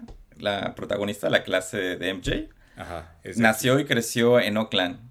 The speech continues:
Speaker 1: Y de
Speaker 2: Oh.
Speaker 1: hecho fue a la high school, eh, escuela pública en, en Oakland.
Speaker 2: Oh.
Speaker 1: Pero ya como era como más o menos artista en ese tiempo,
Speaker 2: Ajá.
Speaker 1: se cambió con su familia a Los Ángeles para seguir su carrera artística.
Speaker 2: O sea, la, la actriz, pues, la actriz
Speaker 1: La actriz.
Speaker 2: que hace a Zendaya,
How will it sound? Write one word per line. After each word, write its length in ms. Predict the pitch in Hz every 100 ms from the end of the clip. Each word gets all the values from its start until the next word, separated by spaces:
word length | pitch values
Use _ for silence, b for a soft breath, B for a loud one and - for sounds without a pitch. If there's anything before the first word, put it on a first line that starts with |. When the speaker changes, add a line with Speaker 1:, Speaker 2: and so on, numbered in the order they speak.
| _ _ - 95
Speaker 1:
Y 80 |
de 80 | 104
Speaker 2:
Oh. 40 | 113
Speaker 1:
hecho 220 | - 139
fue 340 | - 127 113 117 -
a 420 | - - 101 95 95
la 180 | 95 101
high 280 | - 107 120
school, 480 | - 110 104 90 -
eh, 200 | - 98
escuela 480 | 95 - 110 110 110
pública 460 | 117 110 110 117 98
en, 140 | 87 -
en 160 | 90
Oakland. 360 | 101 - 85 - _ _ b b b b b b 98
Speaker 2:
Oh. 360 | 95 117 180 - - -
Speaker 1:
Pero 200 | 104 104
ya 160 | 107
como 240 | - 123 120
era 140 | 120
como 160 | 127 98
más 200 | 104 110
o 40 |
menos 240 | 110 117 117
artista 520 | - 107 - 123 143
en 120 | -
ese 140 | 98 120
tiempo, 540 | 117 113 - 294 - -
Speaker 2:
Ajá. 320 | 82 85 82
Speaker 1:
se 160 | - -
cambió 280 | 101 104 110
con 120 | 123
su 80 | 123
familia 300 | 104 98 104
a 40 |
Los 160 | 104 -
Ángeles 380 | 95 - 90 -
para 240 | - 85
seguir 260 | - 87 101
su 160 | -
carrera 540 | - 90 90 85 87 - -
artística. 520 | - - 95 - 98
Speaker 2:
O 20 |
sea, 140 | 92 98
la, 240 | 90 -
la 580 | 120 95 85 85 82 80
actriz, 440 | 82 - 107 101
pues, 360 | - 85 - -
la 80 | 80
actriz 480 | - 80 82 - -
Speaker 1:
La 120 | 101
actriz. 340 | 101 - - 117
Speaker 2:
que 60 | 87
hace 160 | 80
a 80 | 87
Zendaya, 480 | - 82 78 71